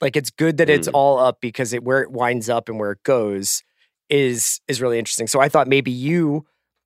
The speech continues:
Speaker 1: could handle the beginning
Speaker 2: Okay.
Speaker 1: of Echo,
Speaker 2: <laughs> Wow.
Speaker 1: and I will tell you what happens at the end, or we can just not, well, we don't have to spoil it,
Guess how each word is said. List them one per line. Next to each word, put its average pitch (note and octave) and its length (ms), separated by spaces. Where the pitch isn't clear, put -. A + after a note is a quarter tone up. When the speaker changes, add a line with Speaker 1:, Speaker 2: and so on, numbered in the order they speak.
Speaker 1:
could D#3+ 140
handle D#3+ 320
the B2+ 120
beginning B2 560
Speaker 2:
Okay. G#2 280
Speaker 1:
of C#3 140
Echo, B2+ 440
Speaker 2:
<laughs> - 40
Wow. E2 180
Speaker 1:
and D#3+ 120
I D#3 160
will E3+ 140
tell D#3+ 180
you D3+ 140
what C#3+ 120
happens C3 320
at A#2 100
the B2+ 120
end, C#3+ 280
or E3 100
we G#3 120
can G3+ 140
just F3+ 140
not, E3+ 260
well, D#3+ 120
we F#3 140
don't F#3+ 100
have F3 100
to - 80
spoil A3 340
it, A2+ 180